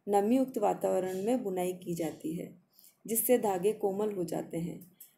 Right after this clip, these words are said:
लिनेन से वस्त्रों की बुनाई में रोएदार बुनाई करना असंभव है।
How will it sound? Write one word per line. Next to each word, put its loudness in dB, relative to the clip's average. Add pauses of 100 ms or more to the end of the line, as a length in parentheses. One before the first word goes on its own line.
(100)
लिनेन 4
से 2
वस्त्रों 0
की -2
बुनाई -2
में -2
रोएदार 4
बुनाई -4
करना -4
असंभव -2
है। -8